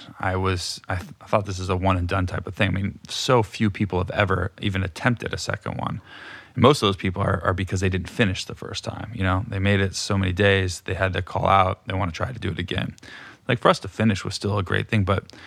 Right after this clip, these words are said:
like, I couldn't shake the sense of failure. And I even, and I say this in the doc, but it's so true, is, like, I remember the juxtaposition between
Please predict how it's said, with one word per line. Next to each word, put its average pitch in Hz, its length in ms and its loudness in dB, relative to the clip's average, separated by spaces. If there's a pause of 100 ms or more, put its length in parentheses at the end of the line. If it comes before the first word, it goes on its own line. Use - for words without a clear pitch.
(120)
like, 113 100 4
I 143 100 8
couldn't 139 280 -2
shake 104 300 2
the 95 80 -2
sense 95 280 0
of 90 80 -2
failure. 95 640 0 (680)
And 92 540 2 (760)
I 101 160 2
even, 95 500 4 (140)
and 95 100 -4
I 98 80 -4
say 101 160 -4
this 95 180 0
in 95 60 0
the 92 60 2
doc, 101 380 2
but - 260 -2 (100)
it's - 120 -6
so 98 160 4
true, 104 300 4
is, 92 100 2
like, 98 260 0
I 101 40 2
remember 98 640 4 (100)
the 104 120 -4
juxtaposition 101 840 0
between 95 560 0